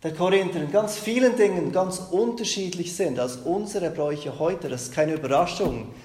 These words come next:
Sie haben vor zweitausend Jahren gelebt. Viele der Bräuche, von denen wir lesen werden und hören werden,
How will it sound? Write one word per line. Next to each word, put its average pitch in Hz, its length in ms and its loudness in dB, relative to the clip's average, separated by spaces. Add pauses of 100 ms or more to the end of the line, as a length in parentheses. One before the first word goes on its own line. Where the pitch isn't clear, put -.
(360)
Sie - 160 -10
haben 135 220 -2
vor - 160 -8
zweitausend 151 720 0
Jahren 170 400 4
gelebt. 165 600 4 (880)
Viele 247 240 2
der 208 140 4
Bräuche, 185 1120 2 (540)
von 143 120 -10
denen 151 180 -2
wir 151 80 -2
lesen 170 540 0
werden 170 360 4
und 139 200 -4
hören 196 400 2
werden, 143 600 2